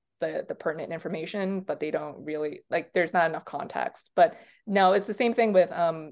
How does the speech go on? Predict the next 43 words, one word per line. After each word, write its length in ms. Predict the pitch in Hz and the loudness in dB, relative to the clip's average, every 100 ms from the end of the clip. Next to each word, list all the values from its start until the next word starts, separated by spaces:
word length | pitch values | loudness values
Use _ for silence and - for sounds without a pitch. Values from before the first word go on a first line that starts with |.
| 170 | -2
I, 60 | |
you 100 | 170 | 0
know, 120 | 175 165 | 2 2
I 60 | |
saw 180 | 160 165 | 2 2
a 40 | |
lot 160 | 160 160 | 4 2
of 80 | 151 | -2
comments 420 | 160 151 147 160 | -4 -6 -6 -2
about, 180 | 160 156 | 2 4
like, 200 | 160 151 _ _ _ - | 4 2 _ _ _ -2
"Why 240 | 190 196 | 2 6
did, 160 | 220 220 - _ - | 6 4 -2 _ 0
why 200 | 190 202 | 4 6
did 200 | 214 - | 4 2
he 680 | 208 208 190 185 180 170 - | -12 -6 -4 -2 -2 -6 -2
or 240 | 170 165 165 | 2 4 2
Lucas, 500 | 175 175 170 165 - | 0 -2 -2 -4 -6
um, 380 | 170 160 151 143 _ | -4 -4 -8 -12 _
keep, 360 | - 185 160 - _ _ _ | -10 -6 -6 -8 _ _ _
uh, 200 | - 151 - | -4 -2 -4
Carolina, 520 | - 170 165 165 165 160 | 2 2 2 0 0 0
Jerry, 480 | - 156 156 156 | 0 0 0 -4
and 140 | - 165 | -8 -2
Tom?" 340 | 320 269 160 | 2 2 2
It's 140 | 160 170 | 0 0
like, 180 | 160 - | -2 -2
um, 400 | 170 165 165 156 - | -2 -2 -6 -14 -12
"Because 460 | 160 - 165 156 | -8 -2 -2 -2
of 260 | - 180 160 | -2 -2 -2
Shiv. 400 | - 254 151 147 | 2 4 4 2
Did 120 | 175 165 | -2 -4
you 100 | 165 | -2
miss 280 | 165 - _ _ _ | -2 -4 _ _ _
that 240 | 170 151 - - | 2 2 -2 0
whole 500 | 185 165 160 156 - _ | 4 4 2 -2 -8 _
scene? 380 | - 180 185 214 | -4 0 0 6
That 100 | 180 | 6
was 100 | 175 | 6
the 100 | 180 | 2
purpose 400 | - 185 175 170 | 0 -2 -2 -4
of 140 | - | -2
that 200 | 165 156 | 2 0